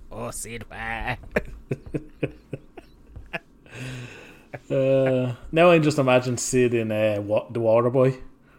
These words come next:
Speaker 1: Yeah. <laughs>
Speaker 2: That's, like, one of the background characters playing football, playing
Speaker 1: Oh.
Speaker 2: foosball.
Speaker 1: How wasn't he? What was it? Like, I have, he was in Ready to Rumble.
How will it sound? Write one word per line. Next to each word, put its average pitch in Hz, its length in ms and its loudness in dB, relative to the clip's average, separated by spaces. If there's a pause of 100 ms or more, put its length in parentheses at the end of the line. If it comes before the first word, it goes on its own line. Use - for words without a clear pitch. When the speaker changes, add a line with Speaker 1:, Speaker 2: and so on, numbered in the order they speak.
(760)
Speaker 1:
Yeah. 135 240 -4 (800)
<laughs> - 460 -2
Speaker 2:
That's, 131 160 4
like, 131 140 6
one 139 100 2
of 135 80 2
the 120 60 2
background 127 440 4
characters 131 500 4
playing 117 200 0
football, 131 360 4 (320)
playing 127 160 4
Speaker 1:
Oh. 131 80 -2
Speaker 2:
foosball. 135 460 4 (640)
Speaker 1:
How 202 180 -4
wasn't 120 400 -6
he? - 140 -4 (1160)
What 240 120 -6
was 220 180 -4
it? 170 160 -10
Like, 165 180 -10
I 143 140 -14
have, 147 340 -12 (720)
he 151 140 -12
was 202 120 -6
in 294 80 -10
Ready 233 200 0
to 170 100 -4
Rumble. 160 360 -2